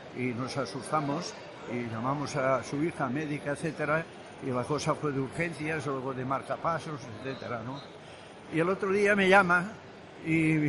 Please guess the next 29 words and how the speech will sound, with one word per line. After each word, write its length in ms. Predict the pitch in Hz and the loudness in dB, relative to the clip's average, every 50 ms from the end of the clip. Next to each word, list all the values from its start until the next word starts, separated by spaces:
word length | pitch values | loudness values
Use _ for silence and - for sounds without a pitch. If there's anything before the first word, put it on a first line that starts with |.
| 143 147 156 | 2 2 2
me 100 | 156 156 | 0 0
dice, 200 | 160 147 - 165 | 0 0 0 0
"Oye, 200 | 156 180 214 214 | 0 0 0 0
bueno, 320 | 175 160 190 190 196 190 175 - | -2 -2 -4 -4 -4 -4 -2 0
tal, 260 | 196 196 196 185 170 135 | 0 0 2 0 -2 -4
sí, 260 | - - 180 190 208 175 | -6 -6 -4 -4 -4 -4
tienes 300 | 156 170 170 170 165 143 | -4 -6 -6 -6 -6 -6
un 100 | 185 170 | -6 -4
homenaje 480 | 156 160 160 156 143 170 185 - - 160 | -4 -4 -2 0 2 2 2 2 0 -2
y 100 | 151 160 | -2 0
esto, 240 | 190 170 - 170 143 - | -2 -2 -4 -6 -6 -6
¿cómo 200 | 185 170 165 160 | -6 -6 -6 -6
te 100 | - 160 | -6 -6
encuentras?". 460 | 135 120 175 180 - 156 143 127 - | -6 -6 -6 -6 -6 -6 -6 -6 -4
"Ah, 100 | 156 156 | -4 -4
muy 180 | 156 170 190 170 | -2 -2 -2 -2
bien". 280 | 143 165 185 165 139 - - - - - - - - - | 0 2 2 0 0 -4 -10 -14 -16 -16 -16 -14 -12 -8
Dice, 160 | 131 139 170 | -4 -2 0
"Ahora 160 | 165 170 180 | 2 2 2
me 80 | 180 180 | 2 0
han 80 | 170 | -2
puesto 640 | - 170 175 143 - 175 156 151 151 143 135 131 135 - - - - - 151 143 | -2 -4 -6 -4 -4 -2 -2 0 0 0 0 -2 -4 -8 -12 -14 -12 -8 -4 -2
un 120 | 156 160 | -2 0
guardaespaldos, 800 | 151 156 156 147 147 135 - - 175 185 180 139 143 180 170 - | 0 0 2 0 -2 -2 2 4 4 4 4 4 0 -2 -4 -6
que 140 | - 151 | -6 -4
le 80 | 139 135 | -2 0
llaman 280 | 139 135 131 147 147 143 | 0 0 0 -2 -2 -2
marcapasos". 680 | 139 135 - 151 139 - 170 185 - - 170 151 - 113 - - - - - - - - - - - - - 151 | -2 -2 0 0 0 0 0 -2 -2 -2 -2 -2 -4 -6 -10 -14 -16 -16 -16 -16 -16 -16 -16 -16 -16 -8 -6 -4
Entonces, 640 | 147 147 190 185 175 143 202 202 196 185 - - | -2 0 0 0 2 2 2 2 2 2 0 -2